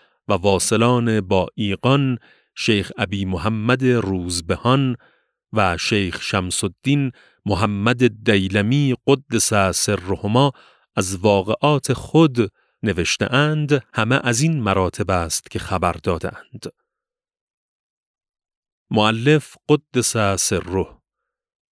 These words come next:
در تعلیقهٔ دو از صفحهٔ صد و هفتاد و دو از همین کتاب آمده است که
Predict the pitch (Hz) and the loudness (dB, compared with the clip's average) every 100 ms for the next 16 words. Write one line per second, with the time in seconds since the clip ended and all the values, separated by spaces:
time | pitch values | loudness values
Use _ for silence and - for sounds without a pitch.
0 | _ _ _ _ _ - 117 110 135 - | _ _ _ _ _ -4 -2 0 -2 0
1 | 139 139 170 151 139 113 127 143 147 123 | -2 0 0 2 0 2 4 4 2 -2
2 | - - 107 - 151 139 127 127 117 - | -2 -2 -4 -4 -4 -2 0 2 0 -2
3 | 107 107 101 87 87 - 98 98 98 139 | -2 -2 -2 -4 -6 -2 -2 -2 0 0
4 | 120 107 107 147 135 120 113 123 127 - | 0 -4 -2 -2 -2 -4 -4 -2 -2 0
5 | 95 90 98 117 113 - 135 | -2 0 0 0 0 0 2